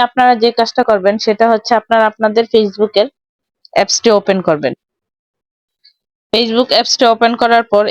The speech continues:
এখানে দেখা যাচ্ছে ডান পাশে থ্রি লাইন দেখা যাচ্ছে, এই থ্রি লাইনে ক্লিক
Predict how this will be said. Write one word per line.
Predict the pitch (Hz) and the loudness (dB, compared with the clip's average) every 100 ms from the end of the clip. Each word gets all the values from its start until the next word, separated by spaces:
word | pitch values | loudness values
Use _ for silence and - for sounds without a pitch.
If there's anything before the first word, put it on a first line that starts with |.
| 196 | -2
এখানে | - 226 220 | 0 0 2
দেখা | 214 226 214 | 0 0 0
যাচ্ছে | 214 - 214 233 - - - - - - - - - - - - - - - - - - - - 202 | 0 0 0 0 -4 -16 -18 -20 -20 -20 -20 -20 -20 -20 -20 -20 -20 -20 -20 -20 -20 -20 -12 -2 0
ডান | 214 226 | 0 0
পাশে | 240 233 226 | 0 0 0
থ্রি | - 226 | 0 2
লাইন | 226 226 | 2 0
দেখা | 226 233 | 0 2
যাচ্ছে, | 214 214 220 | 2 0 0
এই | 220 | 0
থ্রি | - 233 | 0 0
লাইনে | 214 220 220 | 2 0 -2
ক্লিক | 196 | -2